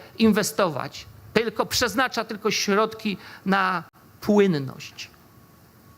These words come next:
Te czasy, uważam, że przeszły do historii. Ten koncern ma potężny potencjał do rozwoju,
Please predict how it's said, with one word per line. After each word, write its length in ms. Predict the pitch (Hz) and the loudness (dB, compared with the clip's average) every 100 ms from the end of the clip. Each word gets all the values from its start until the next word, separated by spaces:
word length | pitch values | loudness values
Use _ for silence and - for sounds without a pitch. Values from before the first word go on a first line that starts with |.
| - - - | -20 -8 -2
Te 120 | 247 | -2
czasy, 340 | 240 214 - | 0 -2 0
uważam, 480 | 220 190 196 190 175 | 0 0 0 0 -2
że 120 | 180 | -4
przeszły 340 | - 196 - 170 | -4 -4 -2 -2
do 120 | 180 | -2
historii. 600 | 170 - 202 196 180 160 - | -4 -2 0 0 0 -6 -6
Ten 140 | 185 | -4
koncern 420 | 180 190 185 175 170 | -2 -2 0 -2 0
ma 120 | 165 | -2
potężny 600 | 208 - 240 220 165 196 | -2 0 0 0 -4 -4
potencjał 640 | 208 - 196 185 196 185 | -4 -2 -2 0 0 2
do 120 | 175 | 0
rozwoju, 540 | 175 156 156 202 190 | 0 -2 0 2 2